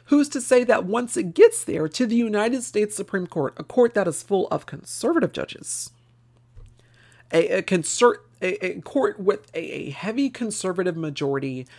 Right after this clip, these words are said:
that has already proved that they do not,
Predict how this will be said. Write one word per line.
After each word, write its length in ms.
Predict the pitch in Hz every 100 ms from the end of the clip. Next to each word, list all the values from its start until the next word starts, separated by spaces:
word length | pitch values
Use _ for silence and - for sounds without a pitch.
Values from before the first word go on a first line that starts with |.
| -
that 120 | 165
has 140 | 151 -
already 340 | 160 196 226 214
proved 500 | - 240 214 160 143
that 240 | 160 147
they 460 | 165 190 220 196 196 _ _ _ _ _ _ - _ _ _ 160
do 220 | 160 262
not, 680 | 220 170 151 135 - -